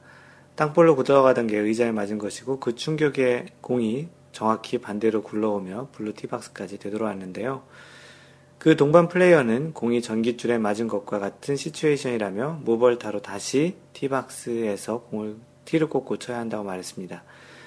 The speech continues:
스킨스는 불어날 대로 불어나고 스트로크도 두 타이지만 그렇게 인정해주고 진행했습니다. 제 생각에는 이동 가능한 사물에 맞을 경우 다시 쳐야 한다는 게 옳다고 느껴질 수도 있지만,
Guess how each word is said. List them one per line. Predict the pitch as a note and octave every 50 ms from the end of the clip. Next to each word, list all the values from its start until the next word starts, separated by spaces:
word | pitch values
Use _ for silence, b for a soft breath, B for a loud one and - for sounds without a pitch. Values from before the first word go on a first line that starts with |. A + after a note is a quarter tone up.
| B B B B B B B
스킨스는 | - - - - F3 F3 E3+ - - C#3 C3 B2+ A#2
불어날 | - - A#2+ A#2 A2+ A2
대로 | - - G#2+ G#2+
불어나고 | G2 G#2 G#2+ A2+ A2+ G#2+ F#2+ F#2+ F#2
스트로크도 | F#2 - - - C3+ B2+ - - - B2 A2+
두 | - - -
타이지만 | - - B2 B2 A#2 A2 G#2 - G2+ A2 B2+ C#3 C#3+ C#3 C3 - -
그렇게 | - A2+ A#2 A2 - - A2
인정해주고 | G#2+ G#2+ G#2+ G#2+ G#2+ G#2+ G2 F#2+ F#2+ G2 F#2+
진행했습니다. | - G2+ G2+ G2+ G2 F#2+ - - - A2 G2+ - F#2+ F2+ - B B B B B B B B B B B B B B B B B B -
제 | - C3+
생각에는 | A#2+ C#3+ D#3+ E3 E3+ D#3+ D3+ C#3 C3+ B2
이동 | A2+ G#2+ B2+ C3 B2
가능한 | A2 G#2+ G#2+ A2 A2+ A2+ A2+ A2
사물에 | G#2+ B2+ B2+ B2+ B2 A#2 A#2 A#2
맞을 | A2 G#2+ G#2+ A2+ A2+ A2+ A2 G#2+ G#2 G#2+ A2+ C3+ B2
경우 | - - A2 G#2 G2 F#2 G2 A#2+ B2+ -
다시 | - - G2 F#2+ - - G#2+
쳐야 | - - - C3+ C3+ B2+
한다는 | B2+ B2+ B2 C3 A#2+ A2+ A2 G#2+
게 | A2 A2+ A2+
옳다고 | A#2 A#2 A2+ A2+ A2+ - A#2 A2+ A2+
느껴질 | G#2+ G#2 - - - A2 A2 G#2+ G#2+ - - A#2 A2+ A2
수도 | - - - D3+ C3+
있지만, | A#2+ A2+ - A#2 C3 C#3 B2+ A2 -